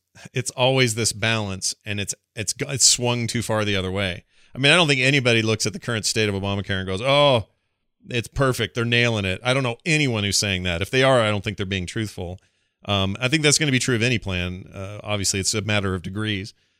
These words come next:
but it's definitely swung way far that other direction, especially for some people. And like you said, it's,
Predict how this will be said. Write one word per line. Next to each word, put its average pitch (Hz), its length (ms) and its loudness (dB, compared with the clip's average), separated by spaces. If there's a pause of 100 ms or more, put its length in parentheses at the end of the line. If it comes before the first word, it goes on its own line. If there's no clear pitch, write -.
(180)
but 113 120 2
it's 113 140 0
definitely 139 360 2
swung 127 580 -2 (260)
way 135 800 2
far 117 340 2
that 110 160 2
other 104 180 0
direction, 107 340 0
especially 202 320 -2
for 151 100 -4
some 135 260 0
people. 85 420 -6
And 117 100 -6
like 127 160 0
you 139 80 -2
said, 120 300 2
it's, - 360 -6